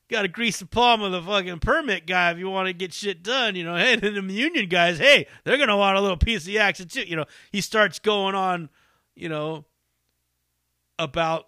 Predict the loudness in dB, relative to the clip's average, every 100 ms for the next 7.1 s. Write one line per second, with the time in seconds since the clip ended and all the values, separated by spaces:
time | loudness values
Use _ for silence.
0 | _ -8 -2 2 2 0 -2 -4 -4 -4
1 | -4 -4 -8 -8 -6 -4 -4 -2 -2 -2
2 | -4 -4 -6 -10 -12 -10 -8 -10 -10 -8
3 | -4 -2 -4 -4 -14 _ _ _ _ _
4 | -4 2 4 4 2 -4 -8 -4 -4 -4
5 | -4 0 0 -2 -2 0 0 -2 -12 -8
6 | -6 -6 -8 -14 -10 -4 -4 -4 -10 -20